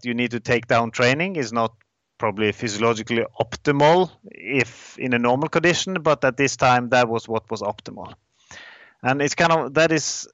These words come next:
the holistic perspective and a, a coach needs to have on these athletes to, um,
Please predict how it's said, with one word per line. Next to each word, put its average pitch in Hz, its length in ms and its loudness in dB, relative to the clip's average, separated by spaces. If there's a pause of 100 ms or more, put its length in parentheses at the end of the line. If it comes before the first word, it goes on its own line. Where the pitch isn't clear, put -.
(100)
the 139 140 -2
holistic 139 760 0 (440)
perspective 131 680 0
and 123 120 -2
a, 127 480 -2
a 127 80 0
coach - 560 -4 (100)
needs 127 260 -4
to 123 80 -2
have 131 260 4
on 110 160 -2
these 107 180 -6
athletes 104 560 -4 (100)
to, 117 320 -2 (680)
um, 117 520 -2